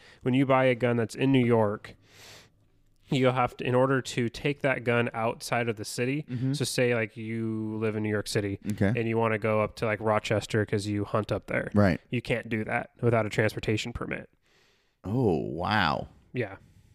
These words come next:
Speaker 1: And
Speaker 2: Okay.
Speaker 1: transportation permits are incredibly hard to get a hold of.
Speaker 2: Yeah.
Speaker 1: So you have to, you can only, like, use those guns at shooting ranges that are in your, a little vicinity, that are in your city limits.
Speaker 2: Yikes.
Speaker 1: So say you have two homes.
Speaker 2: Yeah.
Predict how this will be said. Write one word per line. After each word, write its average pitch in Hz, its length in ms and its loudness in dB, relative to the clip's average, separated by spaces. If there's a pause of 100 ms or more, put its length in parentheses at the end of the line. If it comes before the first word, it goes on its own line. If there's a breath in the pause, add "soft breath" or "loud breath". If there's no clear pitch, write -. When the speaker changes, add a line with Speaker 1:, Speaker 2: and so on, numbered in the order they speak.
(720 soft breath)
Speaker 1:
And 131 120 2
Speaker 2:
Okay. - 80 -4
Speaker 1:
transportation 120 460 2
permits 110 300 -2
are 110 60 0
incredibly 110 340 4
hard 101 160 0
to 101 60 -6
get 101 140 -6
a 101 40 -6
hold 104 240 -2
of. 110 260 -8
Speaker 2:
Yeah. 98 460 6
Speaker 1:
So 78 140 4
you 123 100 2
have 123 140 0
to, - 80 -12
you 110 60 -8
can 123 200 -2
only, 120 300 4
like, 110 240 -2
use 113 160 -2
those 107 180 0
guns 107 280 -2 (100)
at 110 180 -4 (160)
shooting 123 320 -2
ranges 107 320 0
that 107 120 -2
are 107 80 -4
in 113 180 -6
your, 107 340 -6
a 117 60 2
little 110 180 0
vicinity, - 640 -6 (200)
that 110 120 -2
are 113 120 -2
in 120 200 2
your 113 140 -2
city 110 260 -2
limits. 107 540 -4
Speaker 2:
Yikes. 78 380 2
Speaker 1:
So 127 60 -2
say 135 200 -2
you 131 120 0
have 123 380 -2
two 131 240 2
homes. 110 600 2 (100)
Speaker 2:
Yeah. 85 300 2